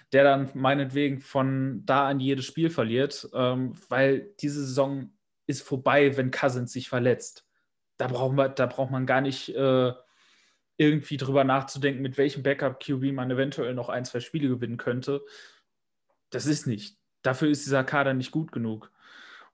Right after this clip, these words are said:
Und, ähm, ansonsten, wenn sich ein Receiver, wenn sich Jefferson oder, äh, Thielen verletzen, dann ist diese Offense tot.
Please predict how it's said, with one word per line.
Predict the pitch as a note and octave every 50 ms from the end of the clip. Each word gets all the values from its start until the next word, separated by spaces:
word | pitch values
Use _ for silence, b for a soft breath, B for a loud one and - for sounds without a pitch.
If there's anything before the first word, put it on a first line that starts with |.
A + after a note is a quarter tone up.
| _
Und, | _ C3 B2+ B2+ B2+ C3 B2+ B2+ - - _
ähm, | - C3+ C3+ C3 C3 C3 B2+ C3 C3 B2+ B2+ B2+ _ _ _ _ _ _ _ _ _ _ _ _ _ _ _ _ _ _ _ _
ansonsten, | B2+ B2+ B2 C3 C3+ C3+ D3 - - - - D#3 D3+ D3 D3 D3+ - - - _
wenn | - B2+ C3 C3+
sich | C3 B2+ -
ein | C#3+ C3
Receiver, | C3 C3 C3 - F3 F3 E3 E3+
wenn | C3+ C3 C#3 C3 C#3
sich | C3 C3 B2+ -
Jefferson | D3+ C#3+ C#3+ - D3+ B2+ - D#3+ C#3+ C#3+ D3 D3 C#3+ - - _
oder, | - C3+ C#3 C3+ C3 C3 C3 C3+ C3+ C3 B2 - - C3+ C3+ C3 C3 C3 B2+ B2+ B2+ B2+
äh, | -
Thielen | - D#3 D3+ D3 D3
verletzen, | C#3+ - D3+ C3+ C#3 C#3+ C#3+ - D3
dann | C3+ C3 C3+
ist | C#3 C3+ - -
diese | C#3 C3 C3+
Offense | B2 B2+ B2+ C#3 B2+ B2+ -
tot. | - G3 F3+ D3 - -